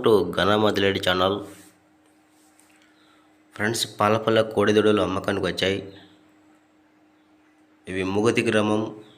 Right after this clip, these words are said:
నందవరం మండలం, కో-, ఎమినూరు తాలూకా, కర్నూలు జిల్లా రైతు డ్రైవర్ నాగప్ప గారి కోడెలు ఫ్రెండ్స్. యాభై ఆరు సైజు ఉన్నాయి రెండు కోడెలు.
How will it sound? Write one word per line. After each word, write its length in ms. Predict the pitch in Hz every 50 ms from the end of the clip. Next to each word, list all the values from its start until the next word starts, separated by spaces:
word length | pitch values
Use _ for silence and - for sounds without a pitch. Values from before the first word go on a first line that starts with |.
| _ _ _ _ _ _ _ _ -
నందవరం 480 | 85 85 85 90 92 98 98 98 95 92
మండలం, 400 | 90 90 92 95 95 101 98 - -
కో-, 300 | 92 87 - 78 - - - -
ఎమినూరు 360 | - 82 90 95 101 110 110
తాలూకా, 640 | 107 107 104 101 98 98 98 - 107 113 131 143 - - - - _ _ _ _ -
కర్నూలు 360 | 95 92 98 104 110 110 107
జిల్లా 520 | 107 104 92 95 95 95 90 85 - - - - - - - - - - - _ _ - -
రైతు 440 | - 87 90 90 101 123 143 - - - - - - - - - - - _ _ _ _ _ _ _ _ - 82
డ్రైవర్ 440 | - 90 90 90 92 98 98 98 92
నాగప్ప 340 | 87 87 92 98 98 101 104
గారి 280 | 92 92 90 85 85
కోడెలు 280 | 82 - 87 85 85 85
ఫ్రెండ్స్. 380 | - - 87 90 92 - - - - - - - - - - - - - - - - - - - -
యాభై 380 | - 78 82 87 92 98 98 98
ఆరు 180 | 98 95 95
సైజు 280 | 95 - 85 90 95 101
ఉన్నాయి 200 | 101 98 92 92
రెండు 200 | 85 87 87 85
కోడెలు. 480 | - 87 87 87 90 101 123 151 -